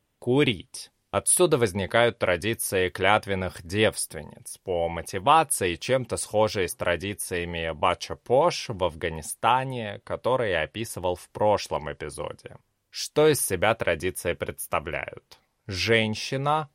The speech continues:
может стать мужчиной собственным выбором в любом возрасте. Требуется лишь следующее.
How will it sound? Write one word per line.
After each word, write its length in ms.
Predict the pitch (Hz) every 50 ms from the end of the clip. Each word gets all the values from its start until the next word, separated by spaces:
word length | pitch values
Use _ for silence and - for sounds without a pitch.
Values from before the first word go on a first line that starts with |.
| _ -
может 680 | 92 92 95 104 120 135 147 151 139 123 139 127 - -
стать 560 | - - - - 107 104 101 95 - - -
мужчиной 960 | 90 80 80 78 - - - - 127 131 143 151 147 143 139 139 135 139 139
собственным 1160 | - - - - - - - 139 143 143 - - - - 117 120 110 107 107 107 101 101 98 82
выбором 920 | 76 76 73 92 101 98 - - - - - - - - - - - 85
в 120 | 82 95
любом 760 | 95 95 98 95 85 85 101 117 127 135 135 135 135 131 - _
возрасте. 1120 | - 87 85 90 110 110 101 98 78 87 80 78 - - - - - - - - - 117 98 - _ -
Требуется 560 | 131 131 151 170 156 135 113 98 - - 95
лишь 200 | 95 110 113 -
следующее. 840 | - - 90 85 78 76 76 73 - - - - - - - - -